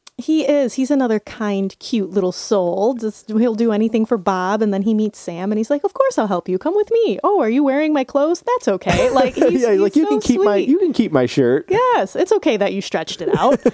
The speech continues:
Speaker 2: <laughs> And there's also a lucky dragon in this movie who's voiced by Jane Fonda. I don't really know any of her stuff, but I know your mom pointed out. She goes, "I know that voice."
Speaker 1: Yes.
Speaker 2: It's Jane Fonda. I don't know anything she's from, but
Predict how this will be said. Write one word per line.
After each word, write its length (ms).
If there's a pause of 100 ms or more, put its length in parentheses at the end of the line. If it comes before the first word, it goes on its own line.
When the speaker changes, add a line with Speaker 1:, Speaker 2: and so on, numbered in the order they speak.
Speaker 2:
<laughs> 1040 (260)
And 60
there's 120
also 260
a 20
lucky 320
dragon 400
in 80
this 100
movie 340
who's 200
voiced 320
by 140
Jane 320
Fonda. 440
I 120
don't 120
really 200
know 240
any 160
of 60
her 100
stuff, 320
but 100
I 100
know 160
your 280
mom 260
pointed 320
out. 160
She 80
goes, 140
"I 100
know 200
that 160
voice." 460
Speaker 1:
Yes. 380
Speaker 2:
It's 120
Jane 180
Fonda. 300
I 200
don't 140
know 160
anything 220
she's 180
from, 260
but 220